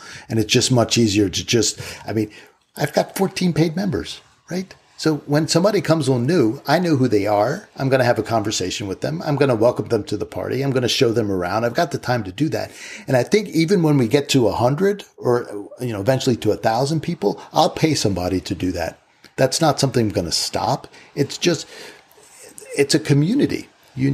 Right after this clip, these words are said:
you need an introduction just to kind of dive in and just have automated emails. Eh, you know, especially if you're, uh, charging a premium, it's like you need to, you need to treat them specially. 'Cause we wa-,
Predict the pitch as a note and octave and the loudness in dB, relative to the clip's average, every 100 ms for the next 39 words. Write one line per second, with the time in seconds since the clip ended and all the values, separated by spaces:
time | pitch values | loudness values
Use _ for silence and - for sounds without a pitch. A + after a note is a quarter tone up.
0 | C#3+ A#2+ C3+ D3 D3+ C#3+ C#3+ C3 C#3 C3+ | -2 0 2 2 2 2 0 0 0 0
1 | - F2+ F2+ A#2 - C3 G#2 - A#2+ F#2+ | -2 -6 -4 -4 -2 -2 -2 -2 -2 -2
2 | E2 G#2+ A2 C3 G#2+ A#2 A#2 G#2+ G2+ G2 | 0 2 4 2 0 0 0 0 -2 0
3 | A2 - G#2+ G2+ G#2 A2 A2+ A2 G#2+ A2+ | -2 0 -2 0 2 2 0 0 0 0
4 | G#2+ G2+ F#2+ F2+ - - - - - - | 0 0 0 -2 -8 -14 -16 -16 -20 -20
5 | - - - F#2+ F#2 A#2+ A2+ - - B2+ | -20 -18 -16 -12 -10 -10 -10 -14 -8 -4
6 | B2 G#2+ - D#3+ D3+ F3 A#2+ B2 A#2+ G#2+ | -4 -2 2 2 2 2 2 0 0 -2
7 | - B2 A#2+ B2 A2 - - B2+ C#3+ F3 | 2 2 2 2 0 -2 -2 2 2 2
8 | F#3 - _ - B2 - D#3 G3 G#3+ - | -2 -8 _ -12 -12 -6 -2 -2 -2 -4
9 | F#3 - - - - - - - D#3+ - | -6 -8 -20 -20 -8 -4 -4 -4 -8 -2
10 | F3+ D3 D#3 C3 - C3 - E2+ F2 - | -2 -2 -2 -2 -2 -2 -2 -4 -6 -14
11 | _ _ _ - - - A#2+ D#3+ E3+ | _ _ _ -20 -20 -6 0 0 0